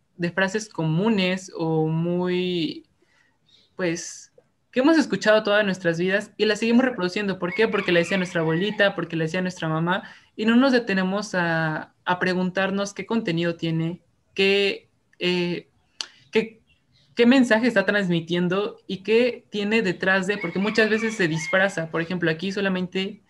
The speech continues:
dice "de esas", ok, y de esas, pues, no es, es una manera ahora sí que de referencia a una mujer, pero el contenido sociohistórico es muy distinto, entonces por eso es muy importante cuestionarnos qué estamos replicando y por qué, y si,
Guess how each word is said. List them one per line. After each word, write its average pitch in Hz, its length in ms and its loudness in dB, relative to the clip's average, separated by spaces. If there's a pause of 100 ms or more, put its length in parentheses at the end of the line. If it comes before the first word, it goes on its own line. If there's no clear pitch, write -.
(280)
dice 190 300 0
"de 170 300 0
esas", 160 400 -4 (260)
ok, 160 200 -4
y 170 500 0 (400)
de 165 240 -2
esas, 220 260 4
pues, 180 240 -4
no 202 300 0
es, 220 320 -2
es - 240 -4
una 214 180 2
manera 175 360 2
ahora 190 140 2
sí 190 140 -14
que 196 140 -4
de 165 100 -4
referencia 170 560 -4
a 165 40 -2
una 165 160 -2
mujer, 175 360 -4 (480)
pero 180 480 2 (640)
el 196 200 0
contenido 196 800 0 (140)
sociohistórico 190 720 -6
es 185 120 -6
muy 190 220 2
distinto, 220 460 0
entonces 196 380 -2 (260)
por 202 120 -2
eso 220 120 -4
es 220 60 -2
muy 214 180 2
importante 190 540 -2
cuestionarnos 180 680 -2
qué - 140 -4
estamos 220 320 2
replicando 185 720 -4
y 180 120 -2
por 180 280 2
qué, 240 240 2
y 180 80 -6
si, 180 480 -6